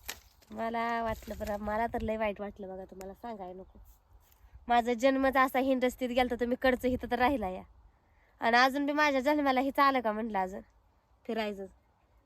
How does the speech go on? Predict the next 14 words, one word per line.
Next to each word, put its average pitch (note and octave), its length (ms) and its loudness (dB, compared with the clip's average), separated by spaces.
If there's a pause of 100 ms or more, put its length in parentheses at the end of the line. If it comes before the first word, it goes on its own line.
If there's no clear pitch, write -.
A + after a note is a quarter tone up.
जाऊ C4 180 0
द्या, F4+ 180 -2 (300)
जात्याला B3 400 0
एक A#3+ 220 0
दोन A#3 140 0
महिना A#3+ 340 -2
असंच A3 260 -10
काढायचं G#3+ 420 -2
बाहेर, G#3+ 200 -4
पुन्हा G#3+ 280 -4
यायचं G#3 320 -6
घरला G#3+ 300 -6
आपल्या. G3+ 280 -12 (800)
हाय C4 160 4